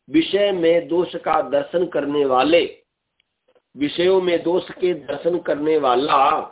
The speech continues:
प्रसंख्यान के बल से विषयों में दोष का दर्शन करने वाले चित्त की जो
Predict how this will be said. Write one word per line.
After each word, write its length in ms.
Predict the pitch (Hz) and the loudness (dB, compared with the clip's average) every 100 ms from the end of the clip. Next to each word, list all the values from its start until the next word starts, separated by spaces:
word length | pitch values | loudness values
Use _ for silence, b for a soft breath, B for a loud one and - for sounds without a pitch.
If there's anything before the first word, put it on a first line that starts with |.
| b b b _ _ _ | b b b _ _ _
प्रसंख्यान 760 | 147 - 185 180 170 190 254 269 | -4 0 0 0 0 0 0 0
के 140 | 233 | -2
बल 220 | 185 175 | 0 -2
से 180 | 170 190 | -2 -2
विषयों 400 | 175 165 160 170 | -2 -4 -2 -2
में 200 | 156 143 | 0 -2
दोष 240 | 151 160 - | -2 -4 -4
का 120 | 143 | -4
दर्शन 320 | 143 139 143 | -4 -4 -8
करने 280 | 147 131 139 | -6 -6 -4
वाले 380 | 127 131 139 139 | -2 0 0 0
चित्त 380 | - 175 - | -2 -4 -4
की 300 | 151 - 156 | -8 -4 -4
जो 460 | 127 135 143 151 | -4 -2 -4 -4